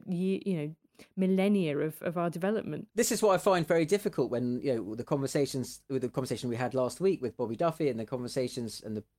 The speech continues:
Speaker 2: things you read about, uh, psychology and how it intersects with politics, is that it seems to be this constant battle between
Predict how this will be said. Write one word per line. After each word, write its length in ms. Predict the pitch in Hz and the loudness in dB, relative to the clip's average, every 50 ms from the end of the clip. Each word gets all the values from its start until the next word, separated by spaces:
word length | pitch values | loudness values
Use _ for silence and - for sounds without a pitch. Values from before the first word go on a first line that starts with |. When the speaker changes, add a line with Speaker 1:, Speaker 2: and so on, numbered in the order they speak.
| _ | _
Speaker 2:
things 220 | - 151 131 117 - | -4 -4 -4 -2 -2
you 100 | 127 123 | -2 0
read 220 | 139 151 147 127 | 2 2 2 0
about, 460 | 123 - - 135 131 123 113 104 - - _ - - _ _ _ _ | 0 -2 -2 0 0 0 -2 -4 -6 -12 _ -20 -20 _ _ _ _
uh, 140 | - 113 113 - | -6 -4 -4 -4
psychology 880 | - - - 127 117 - - 151 139 127 110 - 123 117 110 110 107 - | -4 -4 -2 -2 -2 -2 0 0 0 0 0 -2 -2 -2 -2 -2 -2 -4
and 140 | - 107 101 | -4 -6 -6
how 200 | 120 127 123 117 | -4 -2 -2 -2
it 80 | - | -2
intersects 480 | - 110 104 - 110 - 139 - - - | -4 -6 -8 -10 -6 -4 -4 -4 -4 -8
with 140 | 110 - _ | -12 -12 _
politics, 540 | - 139 147 143 - - 87 - - - 107 | -2 -2 0 -2 -2 -4 -8 -10 -10 -10 -10
is 100 | 101 - | -8 -6
that 100 | 127 127 | -4 -4
it 100 | 123 - | -4 -4
seems 280 | - - 151 156 151 - | -2 -2 -2 -2 -2 -2
to 80 | 147 | -2
be 100 | 135 143 | 0 0
this 160 | 131 139 123 | 0 -2 -4
constant 540 | - - - 131 131 135 - - 160 147 - | -4 -4 -4 -4 -4 -4 -4 -4 -4 -4 -4
battle 380 | - 95 - - - 90 92 95 | -6 -8 -8 -8 -10 -8 -8 -8
between 680 | - 107 98 - - 113 113 110 107 104 104 101 104 | -8 -10 -12 -10 -10 -8 -6 -4 -4 -4 -4 -6 -8